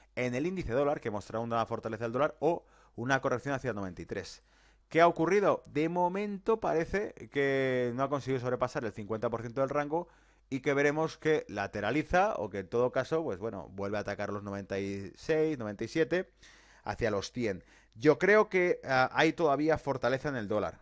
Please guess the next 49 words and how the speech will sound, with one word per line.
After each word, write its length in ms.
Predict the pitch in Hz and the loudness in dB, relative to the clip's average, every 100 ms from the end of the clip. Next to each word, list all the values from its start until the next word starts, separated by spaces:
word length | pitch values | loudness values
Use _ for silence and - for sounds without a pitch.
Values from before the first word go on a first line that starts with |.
| - | -14
¿vale? 280 | 98 107 120 | -4 -2 -2
El 80 | 104 | -2
eurodólar 400 | 101 104 123 117 | -2 2 4 4
lo 80 | |
muestra 360 | 107 113 - 107 | 0 -4 -6 -8
así, 160 | - 156 | -4 -2
ahora 100 | 117 | 0
veremos 280 | 107 104 | -2 -6
el 60 | 101 | -6
gráfico, 460 | 117 120 143 180 - _ - _ | -4 -4 -6 -8 -12 _ -20 _
pero 160 | 123 135 | 0 0
yo 60 | |
creo 140 | 175 180 | 2 0
que 40 | |
fortaleza 360 | 170 170 160 165 | 0 0 0 0
en 40 | |
el 60 | 151 | 2
dólar 200 | 156 156 | 2 2
porque 200 | 131 131 | -4 -4
cuanto 400 | 127 120 123 120 | -4 -4 -4 -2
más 240 | 151 170 | -4 -4
incertidumbre 640 | 160 165 143 147 147 123 | -6 -6 -4 -4 -2 -2
hay 100 | 131 | -2
en 60 | 110 | -4
el 60 | 98 | -6
mercado, 580 | 92 - 135 131 143 _ - | -6 2 4 4 -2 _ -8
eh, 240 | 110 107 95 | -4 -4 -4
más 600 | 104 120 143 139 - _ _ _ _ | -8 -2 -2 -2 -14 _ _ _ _
saltos 840 | - - 151 156 127 - 120 - - | -18 0 4 4 4 -2 -2 -2 -12
va 300 | 107 98 143 | -10 4 6
a 40 | 147 | 8
dar 240 | 156 123 | 6 4
el 180 | - 110 | 0 -6
dinero 460 | 107 117 139 143 - | -6 -2 0 -2 -2
hacia 440 | 127 - 143 131 - | -8 -4 -4 -4 -6
el 120 | 107 | -4
área 260 | 120 120 107 | -2 0 0
dólar, 440 | 107 101 82 - _ _ _ _ | -2 -4 -6 -14 _ _ _ _
¿vale? 400 | 98 113 135 135 - - | -2 0 0 -2 -8 -8
El 160 | 107 107 | -4 0
bono 220 | 110 110 | 0 -2
americano, 680 | 107 101 98 175 190 180 160 | -2 -4 0 6 6 6 2
bien 220 | 120 104 | 0 0
pagado, 600 | 117 120 185 175 185 175 | 0 2 2 2 0 -2
tres 200 | 113 - | -4 -6
y 60 | |
pico 240 | 104 104 107 | -8 -6 -6
por 140 | 117 | -6
ciento, 680 | - 185 185 175 165 170 | -2 0 0 -2 -2 0